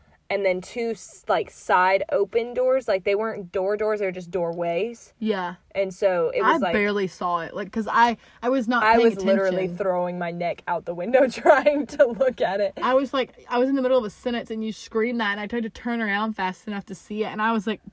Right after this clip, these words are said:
Speaker 2: "Dang it." I didn't see much, but,
Speaker 1: It
Speaker 2: like,
Speaker 1: was just weird,
Speaker 2: yeah, it was
Speaker 1: like
Speaker 2: very weird that the doors were, like, wide open.
Speaker 1: But I think that the wall is new, because I could have sworn that
Speaker 2: They
Speaker 1: one
Speaker 2: had
Speaker 1: time the,
Speaker 2: checkerboard floors,
Speaker 1: yeah, one
Speaker 2: right?
Speaker 1: time the door was
Speaker 2: Mm-hmm.
Speaker 1: open and I saw it and they had checkerboard white
Speaker 2: That's,
Speaker 1: and
Speaker 2: like,
Speaker 1: black
Speaker 2: tradition
Speaker 1: floors.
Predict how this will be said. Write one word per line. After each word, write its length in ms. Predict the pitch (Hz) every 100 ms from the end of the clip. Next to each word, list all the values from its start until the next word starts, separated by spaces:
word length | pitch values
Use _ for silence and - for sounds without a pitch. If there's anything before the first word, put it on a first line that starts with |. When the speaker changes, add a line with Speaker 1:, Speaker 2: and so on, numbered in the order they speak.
| _
Speaker 2:
"Dang 120 | 403 480 523
it." 260 | 269 160 - _ _ _
I 140 | 208 262
didn't 160 | 302
see 240 | - 269 240
much, 360 | 208 185 - -
but, 120 | 208
Speaker 1:
It 80 | 202
Speaker 2:
like, 100 | 254
Speaker 1:
was 140 | 294
just 180 | 247 190
weird, 580 | 175 175 165 160 143 143
Speaker 2:
yeah, 120 | 202 185
it 60 |
was 140 | - 220
Speaker 1:
like 80 |
Speaker 2:
very 120 | 185 185
weird 140 | 190
that 100 | 170
the 60 | 190
doors 320 | 196 196 214
were, 60 |
like, 140 | 220 -
wide 280 | 170 165 160
open. 260 | 151 -
Speaker 1:
But 120 | 285 294
I 140 | 285
think 320 | - 262 302
that 160 | 359 -
the 80 | 277
wall 360 | 202 190 202
is 200 | - 180
new, 340 | 175 165 175 233
because 220 | 247 262
I 60 | 247
could 180 | 285
have 80 | 320
sworn 580 | - - 214 185 190 220
that 260 | 202 175 -
Speaker 2:
They 40 | 196
Speaker 1:
one 140 | 185
Speaker 2:
had 80 | 202
Speaker 1:
time 240 | 240 226
the, 60 | 220
Speaker 2:
checkerboard 240 | 196 196 -
floors, 200 | 180 208
Speaker 1:
yeah, 100 | 202
one 80 | 190
Speaker 2:
right? 180 | 208
Speaker 1:
time 160 | 262 254
the 80 | 233
door 160 | 226
was 140 | 208 202
Speaker 2:
Mm-hmm. 80 | 202
Speaker 1:
open 200 | 196 185
and 120 | 175
I 80 | 170
saw 220 | - 190
it 100 | 175
and 100 | 170
they 80 | 185
had 200 | 180 170
checkerboard 500 | 185 180 175 170 160
white 300 | 170 180 -
Speaker 2:
That's, 120 | 233
Speaker 1:
and 60 | 349
Speaker 2:
like, 100 | -
Speaker 1:
black 140 | 240
Speaker 2:
tradition 320 | 185 240 -
Speaker 1:
floors. 300 | 151 - -